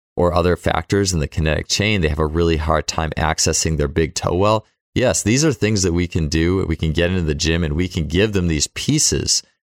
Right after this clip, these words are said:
help improve these pieces in the gym that are not, I guess you could say, sport specific. I'm doing air quotes here. And then the athlete will get in their sport, and then they can use that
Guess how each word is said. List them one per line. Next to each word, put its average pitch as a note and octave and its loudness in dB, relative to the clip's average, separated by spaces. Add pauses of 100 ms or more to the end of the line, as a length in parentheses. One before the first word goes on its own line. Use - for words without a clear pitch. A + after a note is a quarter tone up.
help G#2 -2
improve G2 -2
these E2+ 0
pieces G2+ 0
in F2+ 0
the D#2 0
gym F2+ -2 (400)
that F2 2
are F2 2
not, F#2 2
I F#2 -2
guess E2 -2
you - -8
could F#2+ -2
say, - -2
sport - -2
specific. - -2
I'm D2+ -2
doing D2 -4
air E2 0
quotes - -4
here. - -2 (300)
And F#2 0
then C3+ 2
the A#2+ 2
athlete A#2 2
will F2 0
get G#2 2
in G#2+ 0
their F#2 2
sport, F2+ 0
and E2 0
then F2+ 0
they F2 2
can E2+ -2
use G#2 2
that D2 0